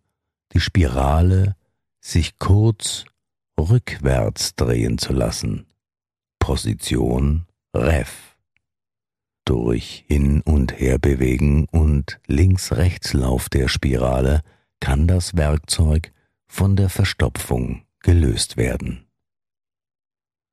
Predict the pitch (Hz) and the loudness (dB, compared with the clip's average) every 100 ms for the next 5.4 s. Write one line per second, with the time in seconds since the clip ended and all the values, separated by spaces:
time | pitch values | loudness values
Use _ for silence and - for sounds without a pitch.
0 | _ _ _ - - 62 57 62 58 60 | _ _ _ -6 -2 -2 0 -2 -2 -4
1 | - 60 53 - 65 - 65 - - 69 | -4 -4 -4 -4 -4 -2 -4 -6 -4 -4
2 | 60 67 69 64 67 87 - - _ _ | -2 -2 -2 0 2 0 -2 -10 _ _
3 | - 92 - 92 73 - 65 65 65 60 | -2 -2 2 2 2 0 -2 -2 -2 -2
4 | 62 - _ _ _ _ 65 - - 64 | -4 -8 _ _ _ _ -6 -4 -2 0
5 | 64 65 67 67 | 0 2 0 -2